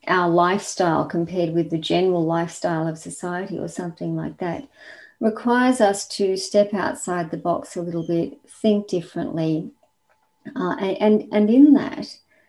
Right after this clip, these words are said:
in that moment of clarity, um, of listening to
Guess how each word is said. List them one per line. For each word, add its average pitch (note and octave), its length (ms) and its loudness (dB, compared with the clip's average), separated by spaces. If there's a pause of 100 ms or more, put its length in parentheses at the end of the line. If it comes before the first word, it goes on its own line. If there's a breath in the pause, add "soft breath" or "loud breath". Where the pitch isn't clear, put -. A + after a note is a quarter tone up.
(180)
in A3 160 4
that G3 180 2 (100)
moment F#3+ 300 -2
of E3 160 -4
clarity, G3 680 -2 (260)
um, D#3+ 540 -2 (100)
of E3 220 -8
listening F3+ 380 -2
to F3 160 -8